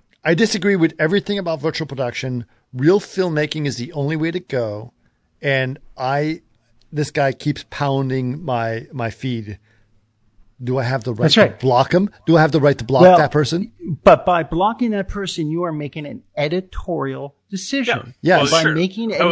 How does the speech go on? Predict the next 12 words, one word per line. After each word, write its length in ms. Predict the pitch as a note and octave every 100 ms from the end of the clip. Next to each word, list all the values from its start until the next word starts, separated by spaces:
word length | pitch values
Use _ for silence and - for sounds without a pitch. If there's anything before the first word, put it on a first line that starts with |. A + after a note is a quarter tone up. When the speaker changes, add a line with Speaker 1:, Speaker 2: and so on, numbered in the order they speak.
| -
Speaker 3:
like 160 | F3+ A3+
Speaker 2:
editorial 560 | B3 - G3+ G#3 A3
decision, 720 | A3 A3+ - B3+ - C3+ C3+ - _ -
you 140 | F3
are 40 | G3+
Speaker 3:
Right. 120 | G#3
Speaker 2:
now 540 | F#3+ F3 D3+ C#3+ D#3 - -
Speaker 3:
With, 140 | E3
and 60 | -
Speaker 2:
filtering 540 | A#3 C#4 D3+ E3 D#3+ -
the 180 | C3+ F#3
news 560 | A3 A#3+ D3 D3 D#3